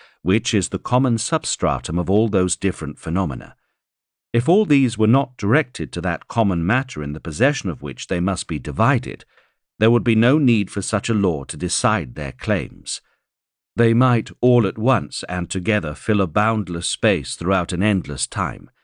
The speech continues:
Therefore, because all these phenomena of the eternal ideas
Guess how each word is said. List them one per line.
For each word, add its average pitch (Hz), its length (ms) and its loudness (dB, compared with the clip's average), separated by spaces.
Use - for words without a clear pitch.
Therefore, 120 640 0
because 98 260 -2
all 117 200 4
these 107 240 2
phenomena 107 540 2
of 95 120 -4
the 92 140 0
eternal 101 500 0
ideas 85 640 -4